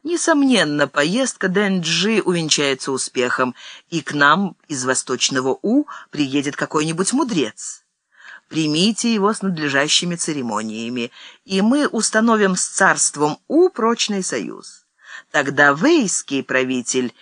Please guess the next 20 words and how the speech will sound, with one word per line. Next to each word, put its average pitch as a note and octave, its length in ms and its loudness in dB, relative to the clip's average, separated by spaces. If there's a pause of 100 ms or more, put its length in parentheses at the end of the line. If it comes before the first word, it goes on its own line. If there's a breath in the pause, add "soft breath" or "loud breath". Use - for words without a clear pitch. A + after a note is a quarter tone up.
(160 soft breath)
не F3+ 200 2
посмеет D#3 680 2
начать C#3 420 -2
против C3+ 360 -2
нас B2+ 260 0
войну. A#2 420 -2 (520 loud breath)
А C3+ 120 0
когда C#3+ 340 4
угрозы D3 440 4
нападения D3 600 0
с D3 100 0
этой C#3+ 200 0
стороны D3+ 340 0
не F3+ 140 2
будет, G#3 540 0 (320 soft breath)
я D#4+ 200 2
сам D3+ 340 4
пойду C#3+ 320 2
на C#3+ 140 2
юг A#3+ 360 0